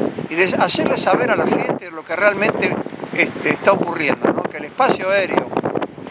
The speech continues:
no solo de la costa de Mar del Plata, sino la propia ciudad de Mar del Plata, está invadido por objetos extraños, seres voladores, humanoides que, que se desplazan por el espacio aéreo, naves de todo tipo y color, cosas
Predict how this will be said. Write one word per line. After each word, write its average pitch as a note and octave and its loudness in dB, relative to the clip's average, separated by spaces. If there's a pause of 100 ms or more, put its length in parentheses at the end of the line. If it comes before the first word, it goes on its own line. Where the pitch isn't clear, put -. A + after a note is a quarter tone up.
(220)
no G#3 0
solo G3 0
de F#3 -2
la D#3+ 0
costa F#3 0
de F3 2
Mar D3+ -8
del D3 -12
Plata, C#3 -8
sino G#3 2
la F#3 4
propia A#3+ 2
ciudad E3 4
de F3+ 2
Mar D3 0
del C#3+ -2
Plata, G#3+ 2
está - 0
invadido G3 2 (580)
por D#3 2
objetos F3+ 2
extraños, C3 0 (420)
seres A3 4
voladores, E3+ 4 (380)
humanoides G3+ 4
que, C#3+ -2 (240)
que D#3 -2
se - 2
desplazan E3 2
por D3+ 4
el C#3 -4
espacio D3 0
aéreo, D#3 4 (280)
naves G#3+ 6
de D#3+ 0
todo F#3+ 0
tipo - -2 (100)
y - 0
color, F3+ 0 (500)
cosas - -2